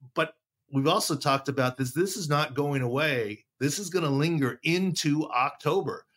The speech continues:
The question is all the way to the end of October or middle of October. This week is still dicey. I know a lot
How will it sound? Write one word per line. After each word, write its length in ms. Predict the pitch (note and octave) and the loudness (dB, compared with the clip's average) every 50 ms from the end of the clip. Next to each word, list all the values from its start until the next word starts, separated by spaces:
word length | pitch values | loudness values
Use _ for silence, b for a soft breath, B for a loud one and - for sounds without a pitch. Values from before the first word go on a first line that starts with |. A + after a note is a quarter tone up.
| _ _ _ | _ _ _
The 80 | B2 | -10
question 440 | B2 - D#3 D#3 D#3+ - - D3 C#3 | -4 0 2 2 2 2 2 2 2
is 300 | C3 B2+ B2+ B2 A#2+ - - - | 2 2 2 2 0 -2 -6 -6
all 240 | - A2+ B2 C#3+ D3+ | -2 0 0 0 0
the 100 | C#3+ D3 | 0 0
way 140 | D3+ D#3 | 0 0
to 160 | D3 C3+ C#3+ C3+ | 0 0 0 0
the 80 | C3+ | 2
end 160 | C3+ D3 D#3+ | 0 0 0
of 60 | E3 D#3 | 0 2
October 680 | D#3 D3+ D3 - - D#3 D#3+ D#3+ D#3+ F3+ F#3 F3 C#3+ | 2 0 0 -2 -2 -2 -2 0 0 0 0 2 2
or 80 | C3 | 2
middle 340 | B2+ C3 D#3 F#3 F#3+ E3 C#3 | 2 2 2 2 2 0 0
of 100 | A#2 G2+ | 0 -2
October. 520 | G#2 G2 F2+ - - G#2+ F#2 F2+ F2+ - B B B B B B B | -2 -4 -6 -6 -6 -4 -4 -4 -6 -10 B B B B B B B
This 360 | _ A2+ B2+ E3 G3+ - - E3 | _ 0 0 2 2 2 0 0
week 240 | E3+ F3+ F#3 F3+ | 0 0 0 0
is 100 | D#3+ C#3+ | 0 0
still 220 | - - E3+ F3+ E3 | 0 -2 -2 -2 0
dicey. 460 | C#3+ C#3 D3 F#3+ F#3+ - - B2+ - - - | 2 2 2 2 0 -2 -6 -8 -10 -6 -2
I 60 | B2 C3 | 0 2
know 180 | D3 F3 F3+ | 2 2 2
a 20 | D#3+ | 2
lot 220 | C#3+ C#3 D3+ D3+ | 4 4 2 2